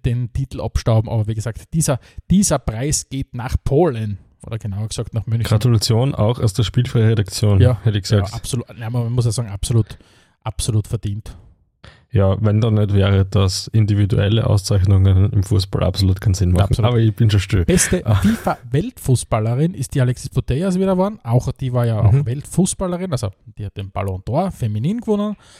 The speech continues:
Speaker 1: Ähm, das heißt, auch da eine absolute Favoritensiegin. Bei den Coaches war es da ein Doppelschlager für Chelsea. Äh, Thomas Tuchel gewinnt bei den Männern und die Emma Hayes, äh, gewinnt bei den, bei den Frauen. Die war ja auch im, tatsächlich im Sommer ja,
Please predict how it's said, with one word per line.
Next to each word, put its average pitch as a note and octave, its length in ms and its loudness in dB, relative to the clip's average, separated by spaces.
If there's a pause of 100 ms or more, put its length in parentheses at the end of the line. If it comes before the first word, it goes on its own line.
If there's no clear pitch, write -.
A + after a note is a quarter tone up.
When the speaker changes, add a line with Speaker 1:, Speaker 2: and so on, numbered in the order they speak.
(260)
Speaker 1:
Ähm, B2+ 440 2
das A#2+ 120 -4
heißt, A#2 240 -4 (280)
auch - 220 -2
da A2+ 380 2
eine G#2 160 -8
absolute A#2+ 380 -6
Favoritensiegin. A#2 960 -4
Bei A2 120 0
den G#2+ 120 -2
Coaches B2 460 -6
war A2+ 120 -4
es - 100 -8
da G#2+ 180 0 (460)
ein G#2+ 120 -6 (120)
Doppelschlager C3+ 720 2
für B2+ 160 -2
Chelsea. D#3 440 0 (320)
Äh, A#2 800 -4
Thomas B2+ 320 0
Tuchel D3+ 280 0
gewinnt C3 280 -4
bei C3+ 80 0
den A#2+ 160 -4
Männern C3 360 -2 (280)
und A#2+ 180 -6
die B2+ 80 -2
Emma A#2+ 200 -4
Hayes, A#2+ 420 0 (160)
äh, A2+ 400 -2
gewinnt A#2+ 320 -2
bei A#2+ 100 2
den, A2+ 180 0
bei A#2 100 0
den G#2+ 120 2
Frauen. A2 320 -4
Die B2+ 140 0
war C3 80 2
ja C3 140 -4
auch B2+ 180 -6
im, C#3+ 160 -6
tatsächlich C3 440 -8
im A2+ 100 -8
Sommer B2+ 320 -4
ja, A#2+ 200 2